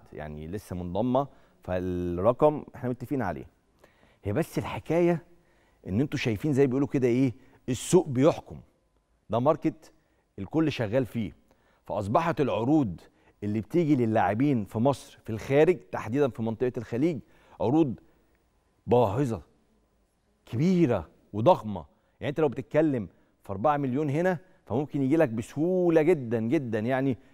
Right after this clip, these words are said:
من ستين لمية مليون جنيه بره في السنة، عادي جدًا. فالأمور بقت صعبة. فالأهلي دلوقتي بيشتغل على إيه؟ اللي عقودهم متوسطة أو قليلة، لا عدل، عشان حتى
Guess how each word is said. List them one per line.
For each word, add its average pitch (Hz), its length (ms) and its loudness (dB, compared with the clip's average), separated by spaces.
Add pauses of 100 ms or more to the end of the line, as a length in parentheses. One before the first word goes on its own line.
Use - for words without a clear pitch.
(120)
من 117 100 0
ستين 156 380 -2
لمية 147 260 2
مليون 123 300 2
جنيه 117 160 2
بره 113 260 2
في - 60 -18
السنة، 107 340 -2 (500)
عادي 143 340 0
جدًا. 139 300 -2 (840)
فالأمور 87 380 -12
بقت 123 200 -4
صعبة. 117 260 0
فالأهلي 147 520 0 (640)
دلوقتي 123 460 2
بيشتغل 139 360 2
على 107 160 0
إيه؟ 113 220 -2 (540)
اللي 107 220 -2
عقودهم 110 580 0 (160)
متوسطة 107 640 -2
أو 92 240 -2
قليلة، 151 460 2 (240)
لا 156 100 0
عدل، 156 520 2 (380)
عشان 123 280 -4
حتى 170 520 0